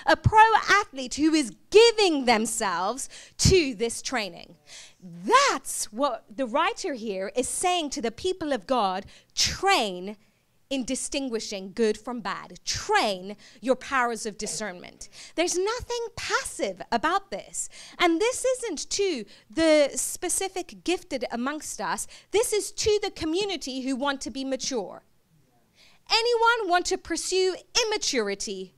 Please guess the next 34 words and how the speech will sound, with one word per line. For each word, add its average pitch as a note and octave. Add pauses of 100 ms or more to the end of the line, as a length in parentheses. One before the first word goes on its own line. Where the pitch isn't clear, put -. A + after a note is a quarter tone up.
in B3+
this B3
community? F3+ (460)
'Cause E4+
you G4
don't A#4
have A4
to F4+
do G4+
this. - (320)
But F#4
for G4 (440)
everybody A4
else G3+
who C#4+
wants D4+
to C#4+
be B3+
a A3+
grown F4 (400)
adult B3+ (100)
in C4
the A#3
church, A3+ (480)
this G#4
we C4
are A#3
called C#4
to B3
do, G3
which A3
is D#4+
to E4 (260)
actively G#3